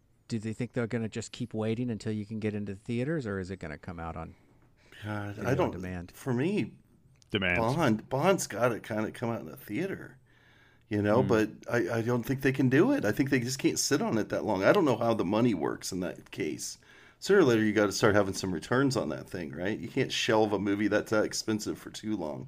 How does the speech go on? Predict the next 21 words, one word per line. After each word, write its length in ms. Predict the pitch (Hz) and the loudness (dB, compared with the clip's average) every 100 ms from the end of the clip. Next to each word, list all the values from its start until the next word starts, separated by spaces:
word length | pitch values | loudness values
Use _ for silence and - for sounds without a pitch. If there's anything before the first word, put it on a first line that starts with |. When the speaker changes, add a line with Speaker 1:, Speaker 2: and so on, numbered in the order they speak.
| - - | -16 -12
Speaker 3:
Mm-hmm. 240 | 110 92 82 - _ - | -8 -8 -10 -14 _ 4
Speaker 2:
And 300 | 113 107 98 | 8 8 8
they 120 | 127 | 6
could 140 | 131 | 6
charge 300 | 175 175 139 | 8 8 8
thirty, 220 | 151 120 | 6 6
they're 140 | 110 113 | 6 2
charging 380 | - 175 156 113 | 4 2 2 2
thirty 300 | 139 139 107 | 2 2 0
bucks 280 | 113 113 | 0 0
for 140 | - 101 | -2 -4
Mulan, 600 | 101 98 101 90 69 69 82 | -2 0 0 0 -2 -4 -4
right? 260 | 90 90 - 101 | -4 -6 -8 -6
Uh, 180 | 101 78 | -4 -4
now 280 | 107 104 | -4 -4
that's 220 | 98 98 - | -4 -6 -6
the 100 | 98 | -4
newest 420 | 107 110 104 - | 0 2 0 -2
high, 420 | 110 104 98 101 - - - _ | 0 2 4 2 -4 -20 -20 _
high 280 | - 113 107 | 2 4 4
c-, 200 | - | 0